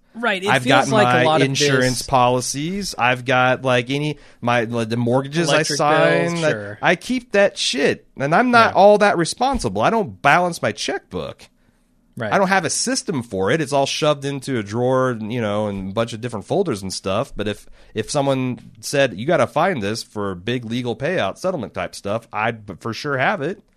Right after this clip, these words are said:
Speaker 1: Yeah, it seems to me like Davis and Maine is lacking institutional knowledge.
Speaker 2: Or
Speaker 1: Like, like,
Speaker 2: it's
Speaker 1: is
Speaker 2: written by non-lawyers for non-lawyers, and they
Speaker 1: Exactly.
Speaker 2: want to make sure you observe the fact that they're doing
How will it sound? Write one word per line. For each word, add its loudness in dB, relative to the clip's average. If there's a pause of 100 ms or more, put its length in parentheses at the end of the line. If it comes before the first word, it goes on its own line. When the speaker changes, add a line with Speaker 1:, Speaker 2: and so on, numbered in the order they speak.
(420)
Speaker 1:
Yeah, -4
it -6
seems -4
to -4
me 0
like 0
Davis -2
and -6
Maine -2
is -8
lacking -4
institutional -10
knowledge. -14 (420)
Speaker 2:
Or 8
Speaker 1:
Like, -12
like, 8
Speaker 2:
it's -4
Speaker 1:
is 2
Speaker 2:
written 4
by 4
non-lawyers 2
for 0
non-lawyers, 0
and 0
they 2
Speaker 1:
Exactly. 6
Speaker 2:
want 2
to -2
make -2
sure -2
you -2
observe -4
the -8
fact -2
that -10
they're -4
doing -4